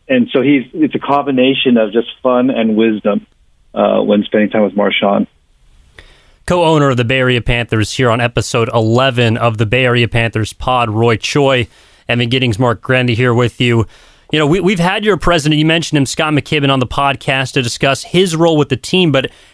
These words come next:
Speaker 2: as the individual who helped sort of construct the front office, who met with Scott, brought him in, developed this thing from the top, what goes into decisions like that when you're trying to figure out who to put in place?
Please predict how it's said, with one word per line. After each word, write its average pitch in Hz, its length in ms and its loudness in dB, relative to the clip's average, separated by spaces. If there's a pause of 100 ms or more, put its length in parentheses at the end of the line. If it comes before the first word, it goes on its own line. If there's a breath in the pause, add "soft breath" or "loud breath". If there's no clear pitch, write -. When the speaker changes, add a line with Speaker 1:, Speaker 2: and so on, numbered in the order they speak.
(100)
Speaker 2:
as 160 280 -4
the 165 100 -2
individual 190 800 2
who 156 120 2
helped 156 400 -4
sort 165 160 0
of 127 80 -10
construct 185 640 -2
the 208 100 -2
front 165 220 0
office, 147 460 0
who 147 160 0 (240 soft breath)
met 151 200 -2
with 170 140 2
Scott, 165 380 -2
brought 151 320 0
him 156 240 2
in, 147 260 2 (460 soft breath)
developed 160 480 0
this 151 180 0
thing 160 220 0
from 147 180 0
the 123 80 2
top, 160 420 -2
what 240 360 -2
goes 247 260 0
into 190 240 0
decisions 151 800 0
like 143 240 -2
that 143 180 -2
when 139 140 0
you're 135 100 2
trying 180 380 -2
to 175 40 -2
figure 156 460 0
out 139 200 0
who 196 260 -2
to 202 80 0
put 180 240 -2
in 135 120 2
place? 151 520 -2